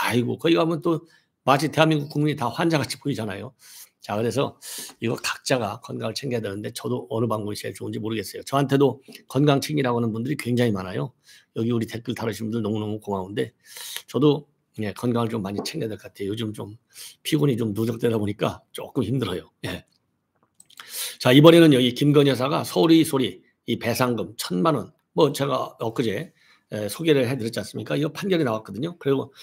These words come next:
그래서 서울의 소리 백은종이하고 이명수 기자 이거 백만 원 기-, 어, 전부, 어, 손해배상해, 이렇게 판결을 내렸어요. 예. 그러니까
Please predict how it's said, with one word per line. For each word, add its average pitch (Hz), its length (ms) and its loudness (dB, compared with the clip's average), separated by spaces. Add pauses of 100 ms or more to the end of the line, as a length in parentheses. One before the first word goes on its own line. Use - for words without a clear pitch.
(120)
그래서 131 420 0 (280)
서울의 175 360 2
소리 170 220 0
백은종이하고 143 680 2
이명수 127 340 0
기자 143 360 -4
이거 160 280 0
백만 143 340 0
원 143 280 -2
기-, 151 260 -6
어, 110 320 -2
전부, 139 460 -4
어, 110 280 -4 (480)
손해배상해, 139 880 0
이렇게 143 400 -2 (260)
판결을 165 720 -2
내렸어요. 107 520 -6 (320)
예. 98 180 -4 (400)
그러니까 151 560 4